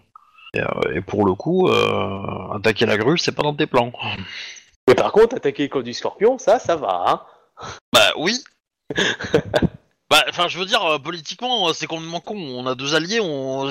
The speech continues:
Speaker 1: qui se battent entre eux, euh,
Speaker 2: Ah bah oui.
Speaker 1: euh, dans, dans l'absolu, euh, enfin,
Speaker 2: Ah bah,
Speaker 1: y a pas
Speaker 2: c'est pour
Speaker 1: besoin
Speaker 2: ça que
Speaker 1: d'a-,
Speaker 2: c'est,
Speaker 1: d'être,
Speaker 2: c'est
Speaker 1: d'avoir fait Sciences Po pour le savoir, quoi.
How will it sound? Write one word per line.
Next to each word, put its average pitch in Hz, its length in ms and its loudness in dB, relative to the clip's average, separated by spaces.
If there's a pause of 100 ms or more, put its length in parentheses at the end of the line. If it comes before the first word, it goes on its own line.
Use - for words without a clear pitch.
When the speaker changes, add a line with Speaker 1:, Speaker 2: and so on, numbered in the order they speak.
Speaker 1:
qui - 120 -10
se - 100 -4
battent 156 220 0
entre 156 240 -4
eux, 151 320 2
euh, 127 40 -4 (120)
Speaker 2:
Ah 131 80 6
bah 147 180 4
oui. 208 80 4
Speaker 1:
euh, - 120 -2
dans, 139 180 -2
dans 143 260 0
l'absolu, 156 480 -2
euh, 151 300 2
enfin, 127 560 -4
Speaker 2:
Ah 123 100 6
bah, 117 60 -4
Speaker 1:
y - 20 -2
a 120 40 0
pas - 20 0
Speaker 2:
c'est 131 140 -4
pour 156 100 -2
Speaker 1:
besoin 170 80 2
Speaker 2:
ça 170 60 2
que 175 40 2
Speaker 1:
d'a-, 147 60 2
Speaker 2:
c'est, 135 100 -2
Speaker 1:
d'être, 135 300 -6
Speaker 2:
c'est - 240 -6
Speaker 1:
d'avoir 147 180 2
fait 170 80 -4
Sciences 165 240 -2
Po 220 140 -2
pour 160 100 -10
le 135 60 -8
savoir, 226 340 2
quoi. 113 320 -8